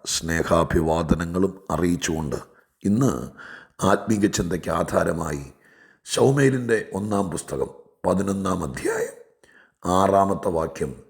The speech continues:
നിങ്ങളോട് പങ്കുവയ്ക്കാൻ കർത്താവിൽ ശരണപ്പെടുന്നു. ഒന്ന് ശൗമേൽ പതിനൊന്നാം അധ്യായം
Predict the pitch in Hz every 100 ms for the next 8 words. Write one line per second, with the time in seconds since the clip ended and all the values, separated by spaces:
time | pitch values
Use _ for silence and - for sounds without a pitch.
0 | _ _ _ _ 101 92 87 87 82 87
1 | 82 71 82 78 - - 85 78 85 87
2 | - 76 90 78 90 90 101 135 - -
3 | - _ - 123 165 180 - 95 80 64
4 | 50 - - 85 98 95 92 85 67 -
5 | 69 67